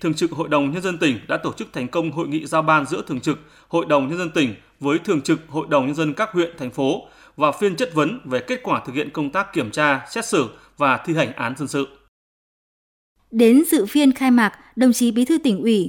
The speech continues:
Speaker 2: Nguyễn Thanh Hải đã có bài phát biểu quan trọng chỉ đạo kỳ họp. Đánh giá cao những kết quả quan trọng đạt được trong thời gian qua khi tỉnh tiếp tục duy trì tăng trưởng ổn định, công tác xây dựng Đảng,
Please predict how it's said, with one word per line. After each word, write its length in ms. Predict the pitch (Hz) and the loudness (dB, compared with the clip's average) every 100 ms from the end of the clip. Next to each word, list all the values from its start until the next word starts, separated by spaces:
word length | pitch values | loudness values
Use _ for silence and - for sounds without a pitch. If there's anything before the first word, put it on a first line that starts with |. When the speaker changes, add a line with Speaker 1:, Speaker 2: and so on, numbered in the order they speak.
| - | 0
Speaker 2:
Nguyễn 180 | 214 233 | 2 4
Thanh 160 | 294 240 | 4 4
Hải 260 | 233 185 147 - - | 4 0 -4 -16 -2
đã 200 | 208 208 | 0 0
có 140 | 220 | 0
bài 200 | 269 208 | 0 -2
phát 200 | - 311 | -2 -2
biểu 200 | 247 190 | 2 2
quan 300 | - 254 240 | 2 0 2
trọng 220 | - 233 - | 0 -2 -4
chỉ 240 | - 233 185 | -4 -2 0
đạo 200 | 185 - | -2 -2
kỳ 100 | 202 | -2
họp. 480 | 196 190 - _ _ _ _ _ | 0 -2 -4 _ _ _ _ _
Đánh 160 | 214 226 | 2 2
giá 140 | 214 | 2
cao 280 | 220 247 240 | 0 2 4
những 240 | 226 208 | 4 2
kết 180 | 233 370 370 | 0 -2 0
quả 180 | 240 | 0
quan 280 | 180 - 285 | 0 2 2
trọng 220 | 269 262 - | 2 -2 0
đạt 260 | 208 208 | -2 0
được 200 | 214 202 | 0 0
trong 220 | - 285 262 | 0 0 2
thời 140 | 196 | 0
gian 200 | 233 233 | 0 -2
qua 280 | 233 233 220 - - _ _ | 0 0 0 -4 -20 _ _
khi 240 | - 302 302 | 2 4 6
tỉnh 220 | 220 170 | 4 4
tiếp 200 | 339 359 | -2 0
tục 120 | 269 - | -2 -2
duy 240 | 202 302 | 0 2
trì 260 | 285 240 202 | 2 2 2
tăng 240 | - 285 | 4 4
trưởng 260 | - 254 175 | 4 2 2
ổn 180 | 202 180 | 0 4
định, 180 | 208 - _ _ - | 4 2 _ _ -2
công 160 | 262 | 0
tác 160 | 254 320 | 2 0
xây 160 | 277 220 | 0 2
dựng 200 | 208 185 | 0 0
Đảng, 220 | 202 | 0